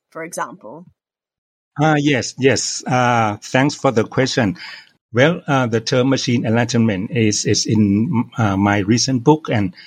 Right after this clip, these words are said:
Speaker 2: uh, it, like, demands explanation. Is there a code of rules?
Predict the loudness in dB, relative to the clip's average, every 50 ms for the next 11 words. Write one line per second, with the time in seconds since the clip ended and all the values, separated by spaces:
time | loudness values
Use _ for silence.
0 | -20 -20 -20 _ -2 0 0 0 0 -4 -6 -8 _ -8 -6 -6 -4 -2 0 0
1 | 0 -2 -4 _ _ _ -8 -4 0 2 2 2 2 2 2 2 0 0 -2 -2
2 | -6 -6 -6 -8 -8 -10 -12 -16 -18 -18 _ -2 -2 0 0 -4 _ -2 0 0
3 | 0 0 -2 -2 0 -2 -2 -2 -4 -16 -20 -20 _ _ _ _ _ _ -4 -4
4 | -4 -2 -2 -2 -2 -2 -4 -6 -2 0 0 0 0 -2 -4 -2 0 0 0 0
5 | 0 -2 -4 -6 -8